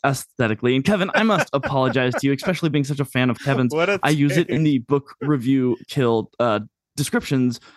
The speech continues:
Speaker 1: all the time. So my bad. Sorry, man.
Speaker 2: <laughs> I don't know. I never thought about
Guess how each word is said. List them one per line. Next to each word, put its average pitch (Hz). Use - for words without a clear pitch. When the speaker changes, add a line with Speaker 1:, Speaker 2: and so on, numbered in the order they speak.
Speaker 1:
all 101
the 95
time. 58
So -
my 98
bad. -
Sorry, 95
man. 101
Speaker 2:
<laughs> -
I 254
don't 135
know. 123
I 131
never 156
thought 127
about 127